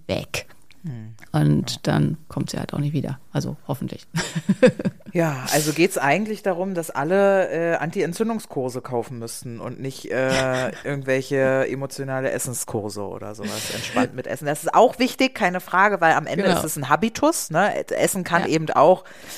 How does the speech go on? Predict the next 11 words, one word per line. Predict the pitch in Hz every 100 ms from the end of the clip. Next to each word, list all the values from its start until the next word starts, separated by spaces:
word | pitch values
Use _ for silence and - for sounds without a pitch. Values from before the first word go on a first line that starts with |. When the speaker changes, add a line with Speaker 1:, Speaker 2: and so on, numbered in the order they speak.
| - -
Speaker 2:
im, | 151 160 -
in | 156
der | 147 139 135 110
Verhaltenstheorie, | - 139 151 196 190 - 175 160 170 180 185 180 175
ne, | 156 165
kann | 165 160
das | 156 156
eben | 139 147
auch | 131 143 151
als, | 123 147 147 - - - - - - -
ja, | 135 120